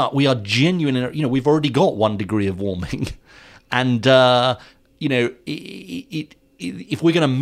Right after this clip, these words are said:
meet the very ambitious goals of Paris, two degree, you know, keeping warming to below two degrees centigrade, uh, never mind one and a half, which is the sort of outer limit of ambition, uh, you know, we have to have every, the stars have got to be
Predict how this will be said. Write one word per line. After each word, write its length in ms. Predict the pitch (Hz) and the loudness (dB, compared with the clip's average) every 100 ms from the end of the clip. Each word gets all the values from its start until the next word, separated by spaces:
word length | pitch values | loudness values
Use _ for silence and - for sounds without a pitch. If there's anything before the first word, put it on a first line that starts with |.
| 175 | 0
meet 220 | 180 - | -2 -4
the 80 | 113 | -2
very 280 | 127 131 | 2 2
ambitious 840 | 123 117 110 - 123 101 - - 127 | 2 0 -2 -2 -2 -4 -8 -14 -12
goals 480 | 110 135 143 117 | 0 2 2 0
of 100 | 101 | -4
Paris, 420 | - 123 110 85 - | -4 -2 -2 -4 -8
two 200 | - 127 | -2 -2
degree, 260 | 107 127 | -2 -6
you 80 | 117 | -4
know, 160 | 107 98 - _ | -4 -6 -18 _
keeping 340 | - 131 120 | -4 -2 -2
warming 340 | 113 123 113 107 | 0 2 2 0
to 80 | 110 | -2
below 280 | 101 117 113 | 2 4 2
two 220 | - 123 | 2 0
degrees 720 | 107 98 123 120 107 95 101 - _ | 0 0 0 2 0 -4 -14 -18 _
centigrade, 840 | - 139 127 110 98 95 - 131 - - - _ | -2 -2 0 -2 -2 -4 -8 -14 -16 -20 -20 _
uh, 120 | 117 | 0
never 220 | 120 117 | 2 2
mind 340 | 123 143 151 113 | 4 4 2 4
one 180 | 120 113 | 2 4
and 80 | |
a 120 | 110 101 | 2 2
half, 400 | 135 113 82 - | 2 2 -2 -6
which 140 | - | -4
is 180 | 110 90 | -6 -4
the 100 | 107 | -6
sort 140 | 98 | -2
of 60 | 101 | 0
outer 280 | 110 110 110 | 2 0 0
limit 260 | 113 117 | 0 0
of 120 | 101 98 | -2 -4
ambition, 640 | 95 120 123 123 - 139 - - - - _ | -2 -4 -4 -8 -8 -10 -10 -20 -20 -20 _
uh, 80 | 110 - | -8 -8
you 140 | 131 131 | -6 -2
know, 100 | 113 | 0
we 200 | 131 160 | 0 -2
have 140 | 160 | -2
to 80 | 131 | -2
have 240 | 120 127 - | -2 -4 0
every, 280 | 160 139 127 - | 0 2 -2 -4
the 180 | 113 120 | -2 -2
stars 520 | - - - 147 143 | -2 -14 -2 0 2
have 80 | 117 | 0
got 120 | 131 | 0
to 60 | |
be 80 | 123 | -2